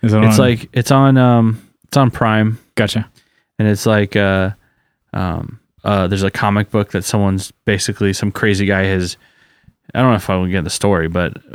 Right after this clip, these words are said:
Speaker 2: whatever. It's, uh, uh, some s-, crazy guy has made this comic book and it basically foretells the future. And so
Speaker 1: Mm-hmm.
Speaker 2: you have, um,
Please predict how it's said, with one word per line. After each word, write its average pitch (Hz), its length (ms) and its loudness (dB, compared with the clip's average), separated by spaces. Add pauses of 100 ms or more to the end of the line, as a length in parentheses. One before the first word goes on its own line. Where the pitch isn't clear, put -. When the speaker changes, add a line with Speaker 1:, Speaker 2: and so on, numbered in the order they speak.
Speaker 2:
whatever. 92 340 -2 (140)
It's, 104 260 -2
uh, 92 340 0 (640)
uh, 92 380 -6 (1000)
some 101 520 -2 (420)
s-, - 140 -14
crazy 127 360 0
guy 117 160 4
has 107 160 2
made 113 180 2
this 104 140 -2
comic 123 400 -2
book 104 280 0 (280)
and 104 120 0
it 98 80 0
basically 107 340 0
foretells 104 480 -2
the 98 60 -6
future. 95 460 -4
And 143 140 2
so 117 120 4
Speaker 1:
Mm-hmm. 95 80 2
Speaker 2:
you 98 100 2
have, 101 360 -2 (580)
um, 92 420 -6